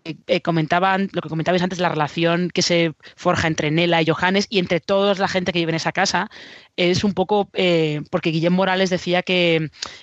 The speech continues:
es una serie sobre miniaturas, pero es una serie sobre minorías.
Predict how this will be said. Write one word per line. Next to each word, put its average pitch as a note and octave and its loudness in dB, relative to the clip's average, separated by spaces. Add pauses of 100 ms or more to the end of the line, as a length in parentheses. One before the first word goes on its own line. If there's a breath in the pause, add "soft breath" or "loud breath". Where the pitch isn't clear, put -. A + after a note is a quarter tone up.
es - 0
una F#3 4
serie F#3+ 2
sobre F3 2
miniaturas, F#3 0 (220 loud breath)
pero E3+ 2
es D#3 -2
una F#3+ 2
serie G3+ 2
sobre G3 2
minorías. D#3+ 0